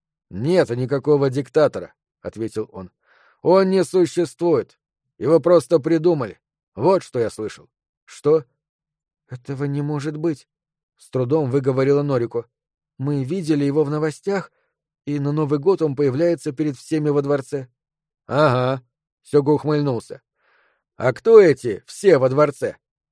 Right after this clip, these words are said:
Ты знаешь хоть одного, кто там был? Что если все они тоже актеры,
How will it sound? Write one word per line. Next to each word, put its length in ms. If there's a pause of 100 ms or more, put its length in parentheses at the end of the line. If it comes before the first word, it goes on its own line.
(180)
Ты 140
знаешь 340
хоть 160
одного, 400
кто 180
там 200
был? 200 (520)
Что 240
если 320
все 280
они 160
тоже 320
актеры, 460